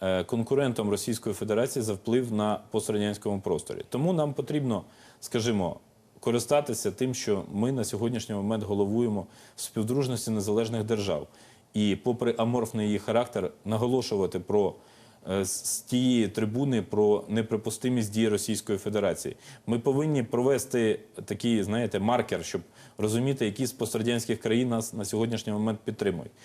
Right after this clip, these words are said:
Ми повинні реанімувати діяльність організації гуам,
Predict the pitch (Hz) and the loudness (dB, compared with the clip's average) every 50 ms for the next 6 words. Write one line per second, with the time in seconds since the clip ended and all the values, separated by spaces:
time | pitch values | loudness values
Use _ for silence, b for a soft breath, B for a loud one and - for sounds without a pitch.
0 | B B B B B - 120 127 127 151 143 143 156 160 156 147 135 123 127 127 | B B B B B -2 -2 0 2 2 0 2 2 2 2 2 4 4 4 4
1 | 127 131 131 127 127 131 139 143 147 - 151 139 117 - 110 101 110 117 123 135 | 4 2 2 2 4 4 4 4 4 4 2 0 2 0 -4 0 2 2 4 4
2 | 143 135 123 - 131 113 104 113 113 107 110 123 120 113 - 120 110 95 120 113 | 2 0 0 0 -2 -2 0 0 0 0 0 0 -2 0 0 -2 0 2 4 4
3 | 104 92 85 78 | 4 2 0 -4